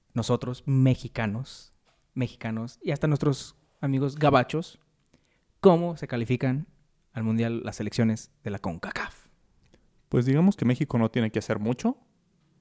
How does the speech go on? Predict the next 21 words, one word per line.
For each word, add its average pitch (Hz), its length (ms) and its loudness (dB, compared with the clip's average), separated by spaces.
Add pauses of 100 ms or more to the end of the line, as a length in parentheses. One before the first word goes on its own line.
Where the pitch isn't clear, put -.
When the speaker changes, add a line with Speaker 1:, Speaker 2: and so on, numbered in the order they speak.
(520)
Speaker 2:
En 123 160 -2
la 110 80 0
concacaf, 131 600 0 (360)
en 127 140 0
esta 131 220 -2
calificación, 123 680 -2 (680)
habrá 120 340 2
ter-, 117 240 2 (160)
tres 120 260 4
rondas. 143 380 2
La 123 200 -2
primera 120 360 2
es 120 60 -2
la 110 240 0
que 98 280 -4
elimina 120 420 2
a 117 40 2
los 101 140 0
equipos - 280 -4
más 107 140 -2
chicos. - 460 -2